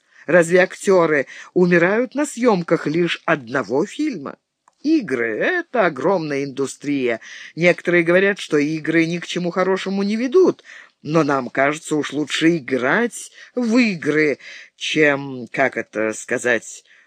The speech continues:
уничтожать самих себя". Он подвёл свою жену к дивану, взял её за руку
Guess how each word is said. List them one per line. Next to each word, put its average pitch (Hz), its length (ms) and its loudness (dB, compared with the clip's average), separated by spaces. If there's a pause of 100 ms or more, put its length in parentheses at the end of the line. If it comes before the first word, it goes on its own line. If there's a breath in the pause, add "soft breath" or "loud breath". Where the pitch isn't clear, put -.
уничтожать 269 880 0
самих 131 400 -6
себя". 95 460 -8 (840)
Он 151 180 0
подвёл 131 360 0
свою 131 280 -2
жену 139 380 -4
к - 160 -18
дивану, 180 560 -2 (320 loud breath)
взял 214 300 0
её 185 180 0
за 170 340 0
руку 165 440 0